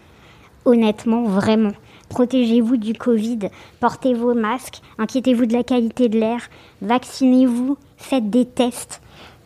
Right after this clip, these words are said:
Franchement, écoutez les personnes malades et handicapées sur cette question.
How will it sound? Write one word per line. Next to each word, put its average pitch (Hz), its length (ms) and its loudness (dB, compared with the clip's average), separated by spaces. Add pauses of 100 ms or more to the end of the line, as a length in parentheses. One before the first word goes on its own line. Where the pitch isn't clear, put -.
(140)
Franchement, 254 500 -4
écoutez 262 380 -2
les 233 120 4
personnes 247 640 -4 (180)
malades 233 580 2
et 220 100 -4
handicapées 208 500 -4
sur - 180 -10
cette - 280 -8
question. - 380 -8